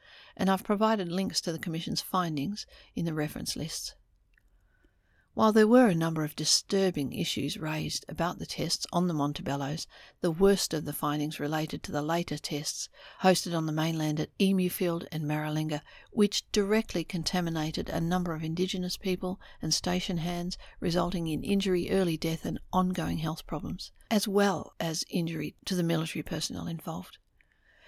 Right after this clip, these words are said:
Still, the authorities refused to take responsibility,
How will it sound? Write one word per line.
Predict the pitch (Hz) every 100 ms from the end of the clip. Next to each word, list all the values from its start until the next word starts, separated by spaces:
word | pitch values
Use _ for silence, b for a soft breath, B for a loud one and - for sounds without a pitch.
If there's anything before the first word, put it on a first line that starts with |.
| b b -
Still, | - 285 233 151
the | 170
authorities | 165 - 196 180 175 -
refused | 160 - 226 -
to | -
take | 208 226
responsibility, | 208 - 214 202 214 214 240 254